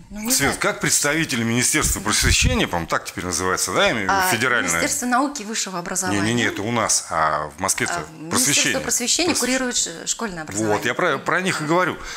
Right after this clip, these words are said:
Speaker 2: Они как на это отреагировали, потому что я, у
Speaker 1: Мгм.
Speaker 2: меня историков здесь
Speaker 1: Так.
Speaker 2: было очень много за вс-, за эти семь лет, э, учителей истории, преподавателей, просто учёных историков, да, когда они с ужасом говорят, а,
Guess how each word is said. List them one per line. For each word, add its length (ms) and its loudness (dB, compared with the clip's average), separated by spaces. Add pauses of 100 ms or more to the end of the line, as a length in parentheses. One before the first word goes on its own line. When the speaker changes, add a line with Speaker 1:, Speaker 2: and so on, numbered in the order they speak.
(260)
Speaker 2:
Они 240 0
как 300 0
на 140 0
это 160 0
отреагировали, 640 2
потому 320 0
что 180 0
я, 220 2
у 140 -2
Speaker 1:
Мгм. 180 -6 (160)
Speaker 2:
меня 420 0
историков 460 0
здесь 140 -2
Speaker 1:
Так. 80 -8
Speaker 2:
было 160 0
очень 280 0
много 380 2
за 180 0
вс-, 200 -4
за 160 -2
эти 180 -4
семь 300 -2
лет, 260 0
э, 260 -2 (800)
учителей 460 2
истории, 360 0
преподавателей, 880 -2
просто 340 0
учёных 460 -2
историков, 520 -4
да, 180 2 (380)
когда 280 0
они 200 0
с 220 0
ужасом 640 0
говорят, 500 0 (960)
а, 600 -4